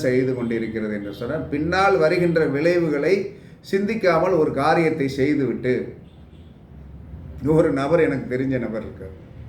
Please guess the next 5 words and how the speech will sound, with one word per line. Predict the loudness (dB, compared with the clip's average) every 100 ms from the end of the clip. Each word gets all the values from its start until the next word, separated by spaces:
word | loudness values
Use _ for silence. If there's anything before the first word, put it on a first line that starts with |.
| -14 -14 -14 -12 -10 -8 -8 -6 0
படிச்சுக்கிட்டே | 2 2 2 2
இருக்கார், | 0 -4 -12 -16 -20 -20 -10 -8 -8 -10 -14 -14 -16 -14 -12 -4
ஆனா | -2 2
ஜெயிச்சுக்கிட்டே | 2 2 0 0 0
இருக்கார். | 0 -6 -12